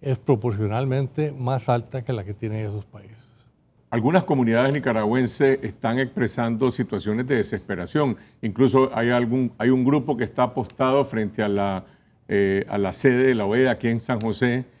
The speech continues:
Speaker 1: Ujú.
Speaker 2: haciendo una huelga de hambre. Están, están demandando, están reclamando que fondos de acnur sean transferidos directamente
Speaker 1: Ujú.
Speaker 2: a los migrantes nicaragüenses. ¿No le teme, no les preocupa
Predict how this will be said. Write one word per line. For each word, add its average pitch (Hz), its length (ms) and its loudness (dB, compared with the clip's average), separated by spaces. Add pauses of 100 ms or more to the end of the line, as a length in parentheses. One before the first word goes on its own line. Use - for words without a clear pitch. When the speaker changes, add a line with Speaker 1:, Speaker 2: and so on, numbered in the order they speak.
(160)
Speaker 1:
Ujú. 117 100 -2
Speaker 2:
haciendo 117 260 2
una 127 120 2
huelga 117 320 2
de 123 140 4
hambre. 143 260 0
Están, 113 480 -4
están 120 320 -4
demandando, 123 560 2
están 123 260 -2
reclamando 123 720 0 (240)
que - 100 2
fondos 123 400 0
de 117 80 2
acnur 120 400 2
sean 117 300 0
transferidos 113 600 0
directamente 107 920 0
Speaker 1:
Ujú. 101 60 -8 (280)
Speaker 2:
a 104 60 0
los 104 140 0
migrantes 104 560 -2
nicaragüenses. 110 760 0
¿No 117 400 0
le 117 260 -2
teme, 127 380 0
no 117 100 0
les 120 140 2
preocupa 123 640 -2